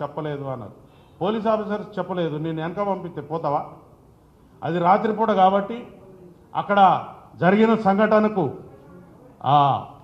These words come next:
ఎవరైతే సినిమాలకు వచ్చినో వాళ్ళు మాత్రమే అక్కడ చూడగలిగారు. కానీ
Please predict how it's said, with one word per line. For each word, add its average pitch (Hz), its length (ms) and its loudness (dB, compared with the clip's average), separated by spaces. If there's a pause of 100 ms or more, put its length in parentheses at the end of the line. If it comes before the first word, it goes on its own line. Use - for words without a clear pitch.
(180)
ఎవరైతే 233 460 4
సినిమాలకు 233 540 4
వచ్చినో 220 300 0 (140)
వాళ్ళు 214 180 6
మాత్రమే 220 400 -2
అక్కడ 196 280 -4
చూడగలిగారు. 196 540 0
కానీ 165 420 -4